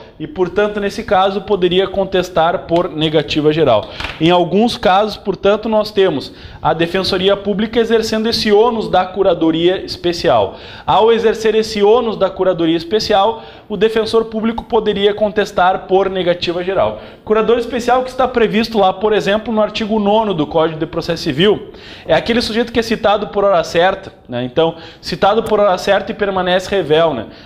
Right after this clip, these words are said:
A Defensoria Pública vai exercer o ônus da curadoria especial. É uma função atípica da Defensoria, eh, Pública dentro desse critério, certo? Então, contestação é uma das,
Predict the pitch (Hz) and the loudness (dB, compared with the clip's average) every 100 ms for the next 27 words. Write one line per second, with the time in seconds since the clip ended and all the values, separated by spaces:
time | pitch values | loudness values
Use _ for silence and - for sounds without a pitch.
0 | - 139 165 180 185 190 185 190 196 208 | -6 -2 -2 -2 0 2 2 2 0 2
1 | 208 180 185 190 185 156 165 175 170 185 | 0 2 2 2 2 0 0 0 2 2
2 | 185 185 196 185 185 190 180 160 156 165 | 4 2 2 -2 -2 0 0 0 0 0
3 | 185 - - - 160 180 - - 180 175 | 0 -4 -16 -4 2 2 0 -2 0 2
4 | 156 135 - - - 151 - 269 220 254 | 4 4 0 -10 -6 -4 -2 -2 0 2
5 | 254 247 - 262 214 - 147 156 156 170 | 0 0 0 -2 -2 -2 0 2 0 -2
6 | 170 175 170 180 180 - - 139 - 175 | -4 -2 2 0 -2 -10 -10 -10 -4 -4
7 | 180 185 160 160 165 - 180 - 110 92 | -2 -2 -2 -2 -4 -8 -8 0 2 0
8 | - - - - - 202 226 240 247 262 | -4 -16 -20 -6 0 2 2 0 2 2
9 | 247 254 240 233 233 247 247 208 220 - | 0 0 0 0 0 2 0 2 2 2